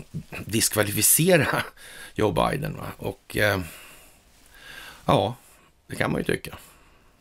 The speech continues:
Det är helt oseriöst ju. Och det är inte mycket att be för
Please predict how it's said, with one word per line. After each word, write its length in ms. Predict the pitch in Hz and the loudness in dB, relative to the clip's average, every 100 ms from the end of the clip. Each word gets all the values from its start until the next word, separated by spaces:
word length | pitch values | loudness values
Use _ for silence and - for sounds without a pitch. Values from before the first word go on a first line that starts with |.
| _ _ _ _ _ _ - | _ _ _ _ _ _ 0
Det 80 | 123 | 2
är 40 | |
helt 240 | 117 151 151 | 4 4 2
oseriöst 680 | 98 - 95 131 - - | -2 0 2 2 2 -2
ju. 80 | 143 - _ - - - - - | -10 -14 _ -20 -20 -20 -20 -18
Och 360 | - - - | -16 -14 0
det 60 | 139 | 4
är 20 | |
inte 120 | 127 | 4
mycket 200 | 120 113 | 4 2
att 60 | 117 | 6
be 180 | 147 147 | 6 6
för 240 | - - | 2 -10